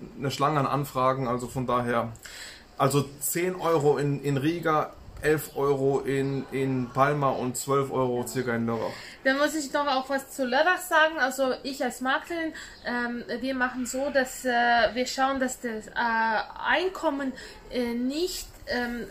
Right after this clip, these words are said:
Speaker 2: dass das nicht, äh, äh, äh, wie sagt man, zwei Drittel von dem, äh,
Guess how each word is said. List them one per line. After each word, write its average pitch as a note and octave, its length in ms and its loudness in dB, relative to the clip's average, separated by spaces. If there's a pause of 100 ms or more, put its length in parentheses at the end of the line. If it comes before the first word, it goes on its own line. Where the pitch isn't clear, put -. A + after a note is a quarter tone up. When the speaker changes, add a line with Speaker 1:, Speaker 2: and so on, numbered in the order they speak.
Speaker 2:
dass A#3+ 260 -4
das A#3 340 -4
nicht, C#4 420 -4
äh, B3 220 2
äh, - 20 -2
äh, A3 1200 -4 (160)
wie A#3+ 60 -4
sagt A#3 180 -6
man, A3 160 -6 (240)
zwei B3 300 2
Drittel D4+ 520 -2
von A#3+ 760 -2
dem, A#3 280 -4 (640)
äh, A3+ 40 -4